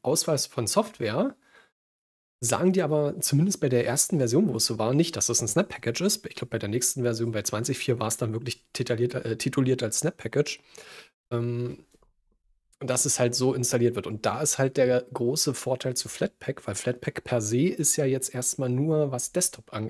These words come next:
äh, Applikationen ist. Und Snap ist zusätzlich zu den Desktop-Applikationen auch eher so Serverpakete, die nicht wirklich eine gui haben. Also, äh, eine Nextcloud kannst du auch als Snap installieren und das kann sich auch, äh, intern gut updaten.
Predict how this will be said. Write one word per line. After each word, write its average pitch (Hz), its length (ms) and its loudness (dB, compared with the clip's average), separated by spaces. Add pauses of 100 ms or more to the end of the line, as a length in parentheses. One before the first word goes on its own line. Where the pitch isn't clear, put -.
äh, 113 60 -4
Applikationen 127 840 -2
ist. - 340 -4 (320)
Und 117 100 -4
Snap - 480 -2
ist - 280 -2
zusätzlich 151 520 0
zu - 140 -2
den 107 140 -6
Desktop-Applikationen 151 1160 0
auch 151 360 -8
eher 117 160 -6
so 127 120 -4
Serverpakete, 120 800 -4
die 117 140 -8
nicht 113 280 -4
wirklich 120 300 -4
eine 120 80 0
gui 120 300 -2
haben. 101 360 -6
Also, 101 320 -4 (1000)
äh, 110 300 0 (100)
eine 120 180 -2
Nextcloud 123 480 2
kannst 143 260 0
du 143 60 4
auch 127 80 0
als - 200 -4
Snap - 220 0
installieren 202 540 2
und 160 60 4
das 131 180 -2
kann 127 220 -2
sich 135 180 0
auch, 123 380 0
äh, 123 180 0 (120)
intern 147 440 0
gut 131 300 -4
updaten. 143 760 -4